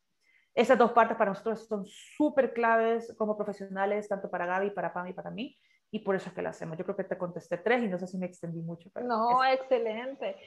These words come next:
Speaker 2: Y, y en e-, en este sentido, Jess, digamos, ¿cómo poder guiar, verdad? ¿O cómo, cómo has hecho tú como emprendedora
Speaker 1: Ujú.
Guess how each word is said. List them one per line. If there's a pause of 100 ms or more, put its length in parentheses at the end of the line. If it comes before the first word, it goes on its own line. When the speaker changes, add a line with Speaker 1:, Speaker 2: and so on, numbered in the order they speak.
(280)
Speaker 2:
Y, (140)
y
en
e-,
en
este
sentido, (180)
Jess,
digamos, (200)
¿cómo
poder (420)
guiar,
verdad?
¿O
cómo,
cómo
has
hecho
tú
como
emprendedora (680)
Speaker 1:
Ujú.